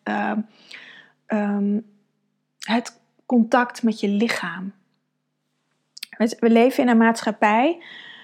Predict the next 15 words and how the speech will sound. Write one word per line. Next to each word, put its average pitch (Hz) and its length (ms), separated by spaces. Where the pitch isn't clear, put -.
eh, 208 500
zo 190 160
zijn 180 240
we 170 280
opgevoed - 800
met 226 160
z'n - 60
allen, 208 220
waarin 208 360
we 202 100
voornamelijk 202 720
in - 180
ons 190 240
hoofd 214 560
zitten. 214 440